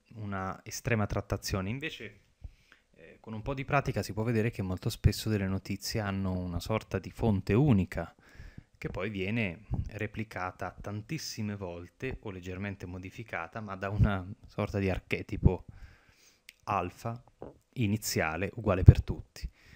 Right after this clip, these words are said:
Questo è uno studio delle fonti, è vedere l'affidabilità di una fonte piuttosto che un'altra.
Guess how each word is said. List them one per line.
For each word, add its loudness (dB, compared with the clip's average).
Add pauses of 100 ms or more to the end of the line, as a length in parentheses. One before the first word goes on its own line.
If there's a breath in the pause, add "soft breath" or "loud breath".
(240 loud breath)
Questo 2
è 4
uno 2
studio -4
delle -2
fonti, -8
è -4
vedere 0
l'affidabilità -10 (140)
di -12
una -10
fonte -6
piuttosto 2
che -6
un'altra. -8